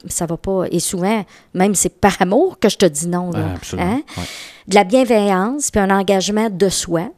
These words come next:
Speaker 1: Donc,
Speaker 2: Mhm.
Speaker 1: comme parent, je m'engage à être là, à être parent responsable.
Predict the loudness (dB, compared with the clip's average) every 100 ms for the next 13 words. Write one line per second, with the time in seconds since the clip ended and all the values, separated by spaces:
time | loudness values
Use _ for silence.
0 | _ 0 0 0 -2 0 -2 -2 -2 0
1 | 0 0 -2 -4 -4 -2 -2 -2 -2 -6
2 | -6 -6 -4 -4 -2 -4 -4 -6 -8 -6
3 | -8 -8 -6 -6 -6 -10